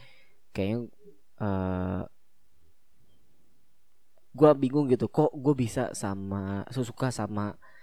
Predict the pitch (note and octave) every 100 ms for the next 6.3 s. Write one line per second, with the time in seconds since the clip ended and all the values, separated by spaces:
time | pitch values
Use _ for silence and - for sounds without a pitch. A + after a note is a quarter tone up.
0 | - - - G#2+ G#2+ G#2+ F#2+ G2+ - -
1 | - G#2 G2 A2 G#2+ - - - - G#2
2 | G2 - - - - - B2 A#2+ - -
3 | G2+ G2+ G2+ G2+ - - G#2+ G2+ G#2+ A#2
4 | G#2+ G#2 A#2+ G#2+ G2+ G#2+ - - - -
5 | - - F#2 F#2+ G2+ G#2+ A2 G#2 A2 G#2+
6 | G2+ G2 F#2